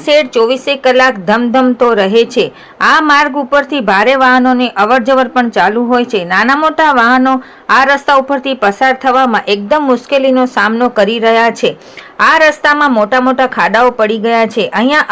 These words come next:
અવારનવાર ટ્રાફિક જામના દ્રશ્યો પણ સર્જાય છે. જ્યારે કોઈ મોટા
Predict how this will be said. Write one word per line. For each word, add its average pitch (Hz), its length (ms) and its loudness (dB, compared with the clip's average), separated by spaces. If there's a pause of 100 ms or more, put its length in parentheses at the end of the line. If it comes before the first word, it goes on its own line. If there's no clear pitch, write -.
અવારનવાર 285 540 0
ટ્રાફિક 208 580 -4
જામના 247 340 2
દ્રશ્યો 208 460 0
પણ 240 180 -2
સર્જાય 220 460 -2
છે. - 160 -2 (360)
જ્યારે 247 380 2
કોઈ 311 320 -2 (140)
મોટા 240 360 2